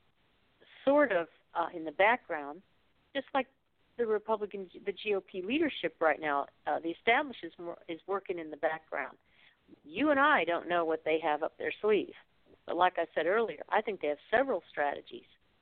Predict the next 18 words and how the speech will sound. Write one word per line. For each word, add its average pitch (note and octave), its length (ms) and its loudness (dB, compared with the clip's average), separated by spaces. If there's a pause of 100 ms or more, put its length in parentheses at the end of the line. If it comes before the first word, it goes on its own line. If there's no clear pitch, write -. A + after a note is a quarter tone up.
(280)
uh, D3 400 -4
ready G#3+ 400 2
to F#3+ 60 -10
go G3 320 2
in E3+ 100 -6
the D#3+ 80 -8
wings. G3 440 -8 (600)
And, D#3+ 340 -4
uh, D#3 60 -6 (200)
they're F#3+ 160 2
just G3 240 -4
seeing A3 300 -2
which F#3 220 -2
one F3+ 360 -2 (440)
is E3+ 240 0
gonna F3 240 2
help F#3+ 300 2
them E3 300 -4